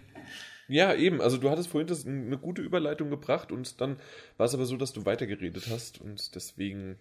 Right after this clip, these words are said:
na gut. Aber Mad Max haben wir das letzte Mal noch nicht, äh, erzählen können, weil es zu knapp für, äh, für den Podcast war, aber wir haben's jetzt mit reingebracht und das ist einfach jetzt der Titel.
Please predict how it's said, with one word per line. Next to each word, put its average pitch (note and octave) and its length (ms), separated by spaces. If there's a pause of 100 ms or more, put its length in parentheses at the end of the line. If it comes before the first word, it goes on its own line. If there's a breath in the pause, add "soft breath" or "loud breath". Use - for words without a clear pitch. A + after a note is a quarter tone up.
(100)
na A2 140
gut. - 240
Aber F3+ 240
Mad A2 320
Max - 240 (520 loud breath)
haben C3+ 320
wir D3+ 80
das B2+ 200
letzte D3 420
Mal C#3+ 420
noch B2 220
nicht, - 400 (340)
äh, B2+ 640
erzählen D3 380
können, D#3 260
weil B2 100
es - 200
zu D#3+ 240
knapp - 400 (560)
für, C3+ 680
äh, A#2+ 40
für A#2+ 120
den A#2+ 140
Podcast B2 480
war, A2+ 260
aber B2 280
wir A2+ 80
haben's A#2 160
jetzt B2+ 180
mit A#2+ 160
reingebracht G#2 520 (340 loud breath)
und A2 220
das A2 200
ist - 180
einfach G2+ 420
jetzt - 420
der G2+ 180
Titel. C3+ 380